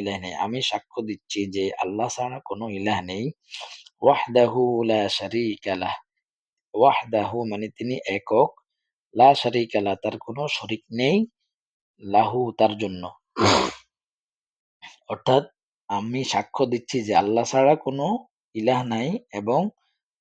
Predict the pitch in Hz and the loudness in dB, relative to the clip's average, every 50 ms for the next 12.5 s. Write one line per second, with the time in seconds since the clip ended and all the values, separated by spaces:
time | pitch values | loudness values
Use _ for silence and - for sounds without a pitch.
0 | _ - - 202 208 - - - 110 101 110 120 160 220 220 - _ _ _ _ | _ 0 4 4 4 4 2 -2 -4 -4 0 0 0 0 0 -2 _ _ _ _
1 | _ _ _ _ _ - - - 156 151 156 151 _ _ 123 107 98 95 90 85 | _ _ _ _ _ -14 -6 -2 -2 -2 -2 -4 _ _ -10 -8 -8 -8 -8 -10
2 | - _ _ _ _ _ - 113 110 120 120 - 113 120 120 - - 101 87 82 | -14 _ _ _ _ _ -4 -2 -2 -2 -2 2 2 2 2 2 0 -4 -4 -4
3 | - _ _ - _ _ _ _ _ _ _ _ _ _ - 107 104 92 127 160 | -8 _ _ -20 _ _ _ _ _ _ _ _ _ _ -2 0 4 6 6 6
4 | 165 - - 123 117 104 107 110 107 107 113 131 139 131 131 139 143 - _ - | 6 4 0 0 0 2 2 2 2 2 2 0 -2 -2 -2 -4 -4 -6 _ -2
5 | - 117 135 185 185 - 147 131 _ _ - 117 104 107 95 - - - 101 98 | 0 4 4 4 2 0 -4 -8 _ _ -8 -6 -6 -6 -8 -8 -10 -8 -6 -4
6 | 95 107 - - _ _ _ _ _ _ _ - - 127 143 135 117 104 101 101 | -4 -6 -6 -10 _ _ _ _ _ _ _ -6 -4 -2 -2 0 0 0 -2 -2
7 | 98 95 101 113 113 101 98 104 113 - _ _ 110 107 104 - - 147 175 165 | -4 -4 0 2 2 4 2 2 0 -4 _ _ -6 -4 -2 2 4 4 2 2
8 | 143 123 113 107 104 104 104 117 117 110 113 117 131 139 139 143 143 - - 117 | 0 -2 -2 0 0 -2 -2 -2 -4 -4 -4 -4 -2 -2 -2 -4 -4 -4 -8 -4
9 | 117 113 113 113 127 127 120 117 110 110 110 104 101 92 - - 107 92 90 90 | -4 -2 -2 2 2 2 2 2 -2 -4 -4 -6 -8 -10 -12 -12 -12 -12 -10 -10
10 | 98 127 147 - _ _ - - _ _ _ _ _ - - 120 160 156 143 143 | -6 -6 -6 -8 _ _ -20 -20 _ _ _ _ _ 4 6 6 6 6 4 -2
11 | 123 123 120 117 110 120 123 123 127 120 107 98 - _ - 113 117 110 107 101 | -2 0 -2 -2 0 0 0 2 2 0 0 -4 -6 _ 0 0 2 2 0 -2
12 | 101 101 107 110 101 95 90 95 98 | 0 -2 -2 -2 -4 -6 -2 0 2